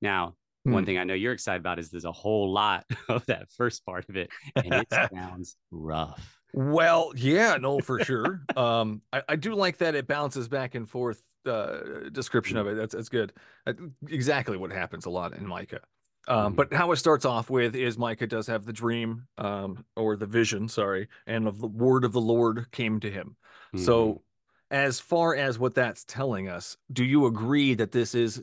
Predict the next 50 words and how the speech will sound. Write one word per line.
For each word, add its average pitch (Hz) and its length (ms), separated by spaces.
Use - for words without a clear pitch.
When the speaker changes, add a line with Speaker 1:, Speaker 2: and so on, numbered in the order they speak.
Speaker 2:
a 110 220
word 107 320
from 110 220
the 101 80
Lord, 78 260
like 90 160
Micah? 101 480
Speaker 1:
Yeah, 95 240
I 98 60
mean, 98 200
the, 95 180
Speaker 2:
The - 40
whole 107 120
Speaker 1:
the 107 40
Speaker 2:
thing 98 100
Speaker 1:
very 107 140
Speaker 2:
here. 101 100
Speaker 1:
first 120 440
verse 110 520
says, - 340
"The 101 120
word 113 320
of 143 100
the 151 100
Lord 80 420
that 82 240
Speaker 2:
Yeah. 87 80
Speaker 1:
came 87 160
to - 140
Micah 87 420
of 87 60
Moresheth 78 440
in 87 100
the 80 80
days 90 320
of 82 120
Jotham, 110 480
Ahaz, 90 480
and 80 120
Hezekiah, 82 520
kings 104 280
of 98 100
Judah, 78 360
which - 160
he 101 100
saw 90 320
concerning 80 640
Samaria 82 540
and 82 100
Ju-, 78 240